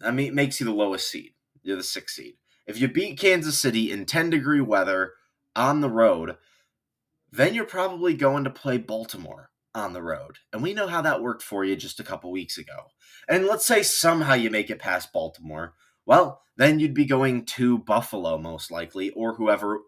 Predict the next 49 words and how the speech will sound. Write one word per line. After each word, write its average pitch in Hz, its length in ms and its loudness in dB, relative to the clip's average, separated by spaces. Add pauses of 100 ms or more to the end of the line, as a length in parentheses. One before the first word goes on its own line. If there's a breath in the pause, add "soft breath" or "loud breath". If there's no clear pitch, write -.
is 127 200 -2
good 127 180 2
enough 107 160 -2
to 101 80 -6
beat 110 320 -6
Buffalo, - 520 -14 (320)
Cleveland 117 640 0 (240 soft breath)
or 90 80 -6
Houston. 127 600 -6 (540)
You'd 135 160 6
have 147 180 6
to 143 100 -6
be 139 100 -2
going 131 260 -2
to 107 80 -6
three 156 240 -2
road 135 300 0
games, 120 400 -2 (260 loud breath)
and 113 120 -6
you'd 113 100 2
have 110 120 2
to - 60 -20
play 98 200 -4
three 113 340 -6
teams 104 360 -6
that 87 200 -8
I 104 100 -2
would 98 160 -8
take 95 220 -10
over 87 260 -10
you 82 160 -6
right 78 280 -12
now. - 240 -16 (920)
So - 200 -2
this 349 240 2
is 320 160 -4 (300 loud breath)
not 117 360 2
where 117 120 -2
you 98 100 -2
wanna 90 240 -8
be 82 140 -6
right 80 200 -4
now 82 200 -8
if - 180 -14
you 98 140 -2
are 85 100 0
a - 80 -2
Dolphins 82 480 -2
fan. - 360 -20